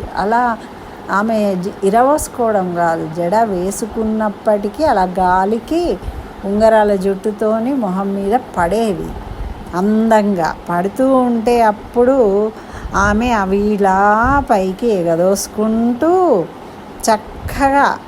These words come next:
ఏం చేస్తుందట అంటే, లేడి చూపుల వంటి చూపులు. లేడి చూపులు అని ఎందుకు చెప్తున్నారంటే, చంచలంగా ఉంటాయి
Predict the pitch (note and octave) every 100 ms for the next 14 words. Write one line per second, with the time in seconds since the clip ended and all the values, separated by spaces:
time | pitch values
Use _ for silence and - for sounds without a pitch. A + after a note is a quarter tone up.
0 | - - - - - - F#3 G#3 C4 C#4
1 | C4 - C4 A#3+ A3+ G#3 G3+ F#3 F3+ F3+
2 | E3+ A#3 C4+ G3+ G3+ G#3 A3+ C4 D4 D#4
3 | C4+ C4+ C4 C4 B3+ B3+ B3+ B3 A#3+ A#3+
4 | A3+ G#3 G3+ G3 E3 E3 - - - -
5 | - A3+ A3+ G#3 A3+ G3 E3 F#3+ G#3 A3+
6 | D4 F4+ D4+ D4 C#4+ C#4 C4+ B3+ A#3+ C4
7 | B3+ B3 - B3 A#3+ A#3 A#3 A#3 C#4 B3+
8 | A3+ A#3+ C#4+ C#4+ C#4 C4 G#3+ F#3 E3